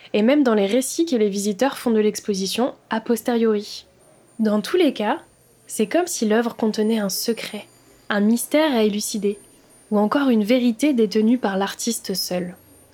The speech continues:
Ce qui est intéressant ici, c'est de voir les collaborations entre visiteurs pour donner du sens aux œuvres. Comme l'exprime la sociologue, l'agencement de la mosaïque en signification possible laissée en suspens peut être en lui-même à la fois un objectif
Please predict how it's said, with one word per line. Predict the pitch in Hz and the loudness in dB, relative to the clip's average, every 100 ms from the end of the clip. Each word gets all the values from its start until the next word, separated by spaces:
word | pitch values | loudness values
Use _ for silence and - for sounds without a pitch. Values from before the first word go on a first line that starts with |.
| _ _ - | _ _ -8
Ce | - | -6
qui | 208 226 | 0 2
est | 226 | 2
intéressant | 220 214 220 214 - 339 | 2 2 2 0 0 0
ici, | 262 - 320 392 - - - - | 0 0 0 0 -2 -20 -20 -8
c'est | - 214 | -2 2
de | 220 | 2
voir | 220 262 254 | 4 2 4
les | 226 | 2
collaborations | - 220 214 233 240 254 - 247 - _ - | 2 2 2 2 0 -2 -2 -4 -6 _ -4
entre | 214 - 254 | -2 0 -2
visiteurs | 233 233 226 226 202 - - | 0 -2 -2 -2 -2 -6 -6
pour | - | -2
donner | 226 233 233 | 2 4 4
du | 220 | 2
sens | 214 220 208 - | 0 -2 -4 -4
aux | 196 | -2
œuvres. | 180 185 185 - _ _ _ _ _ | -2 -4 -10 -20 _ _ _ _ _
Comme | - 226 | 0 2
l'exprime | 226 214 - 294 | 2 0 2 2
la | 247 | 2
sociologue, | 208 196 - 190 240 226 185 - - | 0 -4 -2 0 2 0 -4 -6 0
l'agencement | 220 247 262 - 277 302 | 2 4 2 2 2 4
de | 226 | 4
la | 196 | 4
mosaïque | 208 240 240 226 220 | 4 4 4 2 -2
en | 196 | -4
signification | 190 247 240 233 240 220 220 | 0 0 0 0 -2 -2 -4
possible | 196 254 254 - 277 208 | 0 -2 0 -2 0 0
laissée | 185 202 226 269 | 2 2 2 0
en | 233 | 0
suspens | 208 - - - 202 - - - - | -2 -6 -8 -10 -12 -14 -20 -20 -4
peut | 226 | 0
être | 247 302 - | 2 2 2
en | 247 | 2
lui-même | 214 220 214 226 | 4 4 4 0
à | - 247 | 0 0
la | 233 | 0
fois | 214 - 233 | -2 -2 -2
un | 208 196 | -2 0
objectif | 233 262 226 220 - 196 214 - | 2 2 0 -2 -4 -8 -8 -14